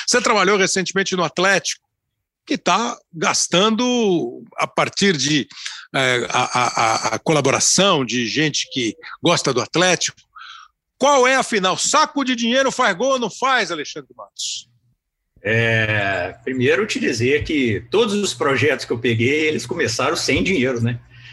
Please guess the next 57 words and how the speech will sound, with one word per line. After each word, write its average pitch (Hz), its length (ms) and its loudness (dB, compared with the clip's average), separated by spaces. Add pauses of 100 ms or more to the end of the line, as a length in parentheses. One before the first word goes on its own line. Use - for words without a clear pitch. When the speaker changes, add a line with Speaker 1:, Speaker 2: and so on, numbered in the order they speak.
(240)
Speaker 2:
É, 98 120 -2
lembrando 127 540 0
a 135 60 4
América, 131 580 2
né, 143 240 2
que, 113 180 -6 (320)
na 120 140 2
verdade, 123 340 2
eu 147 80 2
não 143 60 0
tinha 131 180 0
nem 151 160 0
divisão 123 480 -2
nacional, 120 500 -2
né, 120 120 -2
você 113 160 -6
citou 117 360 -4
da 110 80 -2
Série 113 280 -2
B 113 120 -4
pra 113 120 -8
Série 110 240 -4
A, 127 100 0
na 143 80 -2
verdade, 147 260 -2
quando 151 200 -2
eu 151 60 -2
cheguei 151 260 -2
no 151 80 -2
América, 135 320 0
não 151 80 -6
tinha 160 140 -4
nem 175 140 -4
divisão, 135 560 -2
né, 110 160 -2
tava 117 400 -4 (220)
disputando 117 400 -6
a 117 40 0
segunda 127 300 -2
divisão 120 320 -2
de 120 120 -6
Mineiro. 107 440 -2 (640)
O 123 80 -10
Cruzeiro, 143 480 0
uma 160 120 0
dificuldade 135 540 -2
enorme 131 760 2
lá 120 180 0
em 120 40 -2
dois 113 200 -2
mil 120 120 -2
e 110 40 -4
doze, 123 420 0
também 117 280 -2
não 117 100 -2
tinha 123 200 -6
pos-, 117 320 -8